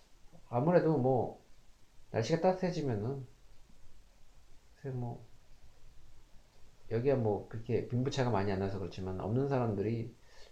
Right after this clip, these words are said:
좀 더 나아지지 않을까요? 예. 뭐, 뭐든지 그렇지 않나요? 동남아시아 대-, 국가들이 좀 더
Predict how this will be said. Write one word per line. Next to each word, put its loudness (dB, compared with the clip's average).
좀 0
더 2
나아지지 0
않을까요? -2
예. -6
뭐, -12
뭐든지 0
그렇지 -6
않나요? -4
동남아시아 2
대-, -2
국가들이 2
좀 2
더 2